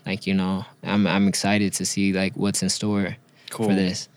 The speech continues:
Speaker 2: Thank you so much for coming through, and I really appreciate you coming and, and speaking your word to us.
Speaker 1: Thank you, man. I really, I'm so thankful to be here and grateful. Like I said, this opportunity is,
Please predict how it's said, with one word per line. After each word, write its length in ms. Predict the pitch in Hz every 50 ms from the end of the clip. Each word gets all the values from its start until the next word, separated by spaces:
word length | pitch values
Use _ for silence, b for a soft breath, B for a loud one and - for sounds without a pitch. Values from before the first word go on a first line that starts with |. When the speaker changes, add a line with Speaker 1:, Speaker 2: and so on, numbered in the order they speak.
| _ - -
Speaker 2:
Thank 180 | 123 123 120 120
you 60 | 110
so 200 | - - 127 120
much 200 | 117 117 113 -
for 100 | - 110
coming 260 | - 120 110 110 104
through, 320 | 101 110 110 110 107 107
and 120 | 104 98 101
I 60 | 101
really 260 | 98 110 117 117 110
appreciate 640 | 101 - - 117 110 - - 110 101 101 98 - - B B B B B B B B B B B _
you 220 | 101 104 107 101
coming 380 | 101 - 120 110 107 107 104 104
and, 300 | 101 98 98 98 98 - -
and 600 | 107 104 98 95 95 95 95 95 95 92 92 - - _ _ -
speaking 420 | - - - - 110 - - 107
your 140 | 101 101 98
word 220 | 104 104 110 107 -
to 160 | - - 90
us. 260 | 82 - - - - -
Speaker 1:
Thank 260 | - 117 117 120 - -
you, 80 | 107
man. 280 | 107 107 107 110 110 107
I 120 | 107 107
really, 360 | 110 110 113 110 110 107 101
I'm 180 | 95 110 113 110
so 180 | - - 110 98
thankful 400 | - 110 107 101 - - 110 104
to 80 | 104 98
be 180 | 104 107 107
here 180 | 101 104 104 104
and 100 | 101 98
grateful. 440 | 104 110 127 123 - - 110 104 101
Like 260 | 101 104 101 101 104
I 80 | 104
said, 320 | 101 - - 117 110 107 101
this 180 | 110 104 -
opportunity 720 | 107 107 104 - 113 104 - 113 113 110 110 104 104 101
is, 160 | 101 98 98